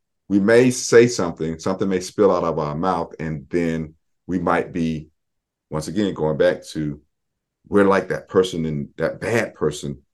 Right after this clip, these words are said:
in the hood, which we have all said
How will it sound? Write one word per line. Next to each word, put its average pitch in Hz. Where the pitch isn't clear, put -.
in 87
the 78
hood, 90
which 73
we 80
have -
all 92
said 76